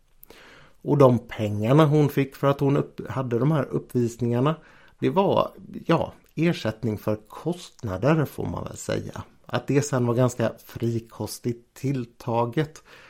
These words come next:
det såg hennes pappa alltid till. Det hade bland annat varit för dyrt för två klubbar när hon var i Kanada.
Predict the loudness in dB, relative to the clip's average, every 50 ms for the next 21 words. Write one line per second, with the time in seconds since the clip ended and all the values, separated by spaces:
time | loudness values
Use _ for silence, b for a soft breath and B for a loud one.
0 | B B B -2 0 0 -2 -4 -8 -10 -10 -12 -10 -10 -10 -10 -12 -16 _ -10
1 | -10 -10 -8 _ -4 -4 -4 -6 _ _ -8 -8 -8 -8 -12 _ _ -6 -6 -6
2 | -6 -8 -12 -10 -10 -10 -10 -12 -18 b b b b b b b b b b -8
3 | -6 -2 0 0 0 0 -2 0 2 2 4 6 6 6 8 8 6 6 4 4
4 | 2 2 2 2 -2 -4 -4 -4 -4 -4 -8 -12 _ _ -2 -2 0 -2 -4 -10
5 | _ -10 -10 -10 -10 -6 -4 -4 -4 -4 -6 -4 -2 -2 -2 0 0 -2 0 0
6 | 0 -2 -2 -2 -4 -2 -2 -6 -8 -8 -12 -14 _ -20 -14 -8 -6 -4 -4 -4
7 | -2 0 2 2 2